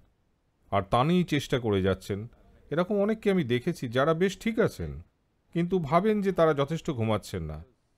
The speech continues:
কারণ ডাক্তারের পরামর্শ মেনে আট ঘন্টা ঘুমাচ্ছেন না, তারা মাত্র চার ঘন্টা ঘুমাচ্ছেন।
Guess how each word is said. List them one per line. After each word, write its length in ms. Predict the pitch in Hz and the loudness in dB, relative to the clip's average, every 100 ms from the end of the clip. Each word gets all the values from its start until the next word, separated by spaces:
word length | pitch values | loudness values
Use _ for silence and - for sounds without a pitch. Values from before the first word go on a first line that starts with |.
| _ _ _ _ _ _ | _ _ _ _ _ _
কারণ 300 | - 135 131 120 110 - _ 113 | -2 0 0 -2 -8 -16 _ 2
ডাক্তারের 500 | 160 - 202 202 190 | 2 0 -4 -2 -2
পরামর্শ 460 | 139 127 147 151 180 | -4 -4 -4 -8 -6
মেনে 200 | 180 156 | -4 0
আট 180 | 123 107 | 0 0
ঘন্টা 300 | 120 127 127 | -2 0 -2
ঘুমাচ্ছেন 440 | 113 117 - 117 | 0 -4 -2 -4
না, 140 | 110 110 - _ _ - | -2 -6 -8 _ _ -6
তারা 180 | 165 | -2
মাত্র 240 | 175 165 - | -2 -2 -4
চার 280 | 123 110 113 | -2 0 0
ঘন্টা 260 | 120 135 127 | 0 -2 -2
ঘুমাচ্ছেন। 500 | 104 101 101 - 92 | -2 -4 -4 -6 -6